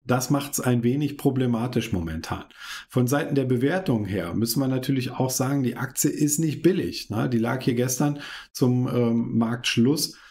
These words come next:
bei einem fünfundfünfzig sechser Kursgewinnverhältnis für die nächsten zwölf Monate. Ähm, jetzt sind wir doch deutlich nach unten gekommen. Das heißt, äh, wir werden hier ein wenig, ähm, auch, äh, runtergehen, wieder im K G V. Zum einen, weil der Kurs runtergekommen ist, zum anderen,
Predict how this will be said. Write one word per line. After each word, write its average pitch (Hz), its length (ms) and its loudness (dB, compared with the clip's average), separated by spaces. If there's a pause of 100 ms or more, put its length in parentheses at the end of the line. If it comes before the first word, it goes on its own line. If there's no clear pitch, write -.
(240)
bei 123 480 2
einem 127 260 4
fünfundfünfzig 139 800 2
sechser 131 420 2
Kursgewinnverhältnis 127 1000 2
für 123 120 2
die 120 120 4
nächsten 120 340 0
zwölf 113 320 2
Monate. 131 560 2 (500)
Ähm, 117 240 4
jetzt 117 220 2
sind 143 180 4
wir 147 80 2
doch 120 200 2
deutlich 131 420 2
nach 117 140 0
unten 165 360 2
gekommen. 143 400 2
Das 117 180 0
heißt, 117 340 0
äh, 113 200 2
wir 110 120 2
werden 110 200 2
hier 117 220 0
ein 107 180 0
wenig, 113 400 2 (420)
ähm, 110 160 -2
auch, 107 380 0
äh, - 20 4
runtergehen, 127 1200 2 (160)
wieder 117 360 2
im 110 200 2
K 117 200 2
G 110 140 2
V. 139 320 2
Zum 123 220 0
einen, 117 380 2
weil 113 100 4
der 107 120 2
Kurs 147 340 2
runtergekommen 131 640 2
ist, 123 140 -2
zum 113 180 2
anderen, 120 440 2